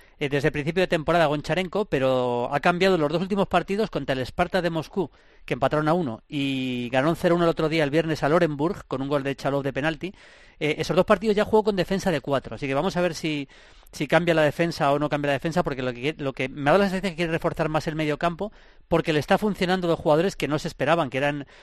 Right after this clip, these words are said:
Akhmetov y Obliakov. Esos dos jugadores están empezando a funcionar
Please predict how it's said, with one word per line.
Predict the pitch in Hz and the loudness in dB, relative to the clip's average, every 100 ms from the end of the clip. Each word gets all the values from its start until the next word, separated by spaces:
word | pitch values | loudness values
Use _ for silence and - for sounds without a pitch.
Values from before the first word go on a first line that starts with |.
| - | -12
Akhmetov | - 147 165 - 180 - | -6 -4 -2 0 0 2
y | |
Obliakov. | 165 143 120 - 135 | 0 0 -2 -2 -4
Esos | 135 120 | -6 -6
dos | 147 | -4
jugadores | 160 185 190 | 0 0 2
están | 156 170 | 0 -2
empezando | 165 147 156 | -2 -4 -4
a | |
funcionar | - 143 - 139 190 | -4 -6 -6 -4 -6